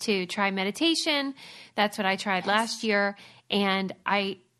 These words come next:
Speaker 1: really want you to download the Meditation Studio app because it's very helpful. It is one of Apple's ten best apps of the year.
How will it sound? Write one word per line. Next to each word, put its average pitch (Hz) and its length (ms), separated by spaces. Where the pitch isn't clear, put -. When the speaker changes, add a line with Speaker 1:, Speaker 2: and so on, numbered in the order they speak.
Speaker 1:
really 262 420
want 247 200
you 214 100
to 202 80
download 190 500
the 185 260
Meditation 202 540
Studio 196 480
app 180 320
because 190 260
it's 190 160
very 190 280
helpful. 220 640
It 208 260
is 202 380
one 196 160
of 190 140
Apple's 190 380
ten 220 280
best 220 220
apps 190 340
of 190 120
the 196 80
year. 247 680